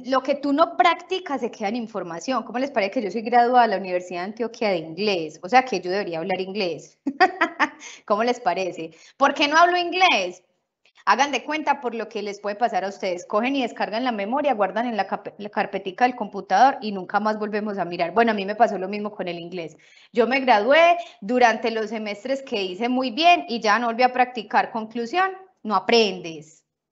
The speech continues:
Lo que no se practica se queda en información. Entonces, ¿qué significa? Míralo ahí. Ya el posicionamiento de tu marca ya no está solo en la mente, sino en el corazón. Entonces la marca te empieza a que,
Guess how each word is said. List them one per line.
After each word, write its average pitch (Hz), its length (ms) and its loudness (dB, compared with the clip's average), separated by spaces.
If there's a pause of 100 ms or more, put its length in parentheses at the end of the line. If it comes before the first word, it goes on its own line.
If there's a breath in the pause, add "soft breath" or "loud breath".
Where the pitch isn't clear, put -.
(100)
Lo 214 100 -4
que 233 100 -6
no 214 120 -4
se 247 100 2
practica 285 960 -2
se - 180 -10
queda 254 460 0
en 208 120 -6
información. 170 680 -12 (580 soft breath)
Entonces, 285 720 4
¿qué 330 200 0
significa? 320 800 -4
Míralo 202 360 0
ahí. 349 180 -2 (680 soft breath)
Ya 269 240 4
el 285 100 -4
posicionamiento 247 1160 -4
de 302 140 2
tu 302 180 -6
marca 240 640 0
ya 247 220 2
no 254 100 -4
está 277 240 -6
solo 277 220 -4
en 269 100 -4
la 185 120 -4
mente, 180 680 -8
sino 196 260 -10
en 180 80 -10
el 185 140 -12
corazón. 156 800 -10 (480 soft breath)
Entonces 220 420 -2
la 247 120 0
marca 233 460 0
te 185 80 -8
empieza 175 440 -6
a 208 60 -6
que, 277 320 -6